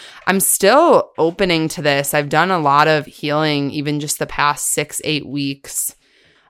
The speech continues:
on healing my inner teenager, that fifteen-year-old version of me who felt like she was never seen, understood, appreciated, valued by herself or others. Whether that was true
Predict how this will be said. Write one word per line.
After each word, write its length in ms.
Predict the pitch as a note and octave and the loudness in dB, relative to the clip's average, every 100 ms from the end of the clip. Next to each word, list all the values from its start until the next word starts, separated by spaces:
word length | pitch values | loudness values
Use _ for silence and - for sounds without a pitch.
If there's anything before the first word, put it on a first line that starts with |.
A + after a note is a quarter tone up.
| - | 0
on 420 | D#3+ D3 C#3+ C#3+ | 4 6 4 2
healing 720 | C3+ - E3+ E3 D#3+ D3+ C#3+ D3+ | -4 -8 -2 0 2 0 -4 -2
my 160 | C#3 | -4
inner 260 | C#3+ D3 C#3+ | -2 -4 -4
teenager, 840 | C#3+ - C#3 C3+ B2+ C3 A#2 A#2 - | -4 -6 -4 -4 -6 -6 -6 -8 -2
that 200 | C#3 - | -2 -2
fifteen-year-old 840 | - D#3 - E3 D3+ C#3+ C#3 C3+ | -6 -6 -6 -6 -2 -2 -2 -4
version 440 | D3 C3+ C#3 D3 | -6 -6 -4 -4
of 160 | C3+ C#3 | -6 -6
me 300 | C3+ B2+ B2 | -6 -6 -8
who 520 | - D3+ C#3 C3 B2+ | -4 -2 -2 -4 -8
felt 540 | - - C3 C3+ - - | -8 -4 -2 -2 -4 -6
like 320 | C#3 B2+ B2 | -6 -6 -8
she 220 | - D3+ | -10 -8
was 200 | C#3 C3+ | -6 -6
never 300 | C#3 C3+ D3+ | -4 -4 -4
seen, 400 | - - C#3+ C#3 | -4 -4 -4 -4
understood, 960 | - C#3+ C#3 - - C#3 C3 B2+ B2 C#3+ _ - _ _ _ _ _ _ _ _ _ _ _ - | -6 -6 -6 -6 -6 -4 -4 -6 -8 -10 _ -20 _ _ _ _ _ _ _ _ _ _ _ -8
appreciated, 800 | E3+ - E3 - D#3+ C#3 D3 C#3+ | 4 4 4 2 2 2 2 0
valued 600 | C#3 C3 C3 C#3 C3+ C3+ | -2 0 2 0 -2 -4
by 160 | B2 C3 | -4 -6
herself 680 | D3 C#3 - C#3 C#3 C3+ - | -6 -4 2 2 2 0 -4
or 260 | D#3 C3 - | 0 0 0
others. 460 | C3+ C3+ C3 C#3 | -4 -2 -4 -6
Whether 280 | D#3+ E3+ G3+ | 2 4 6
that 160 | G3 C#3 | 4 4
was 160 | D3+ | -2
true 420 | - - E3 D#3 | -2 0 2 2